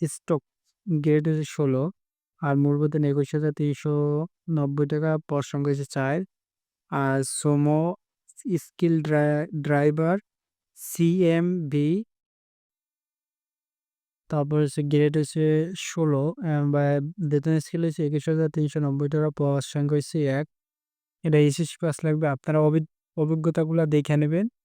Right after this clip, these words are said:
এই যে আস্তে আস্তে দেখে নেবেন। আর আবেদন করার লিংক আমার অনলাইনের মাধ্যমে আবেদন করতে হবে। আবেদনের করার লিংক ডেসক্রিপশন বংশে, বক্সে দিয়ে দেব।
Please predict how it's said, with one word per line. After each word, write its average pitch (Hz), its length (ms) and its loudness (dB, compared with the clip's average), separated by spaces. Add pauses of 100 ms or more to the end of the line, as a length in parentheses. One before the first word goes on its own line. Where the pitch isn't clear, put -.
(580)
এই 156 140 -2
যে 147 120 -2
আস্তে 135 320 -4
আস্তে 147 200 -8
দেখে 143 300 0
নেবেন। 147 280 0 (1300)
আর 135 280 0
আবেদন 151 420 2 (120)
করার 170 280 0
লিংক 160 380 2
আমার 143 360 0 (100)
অনলাইনের 160 480 2
মাধ্যমে 175 280 0
আবেদন 151 340 0
করতে 165 240 -6
হবে। 170 140 -4
আবেদনের 156 580 -4
করার 165 300 2
লিংক 160 340 4 (580)
ডেসক্রিপশন 160 680 -2
বংশে, 165 300 0 (960)
বক্সে 151 520 0
দিয়ে 156 220 2
দেব। 135 180 0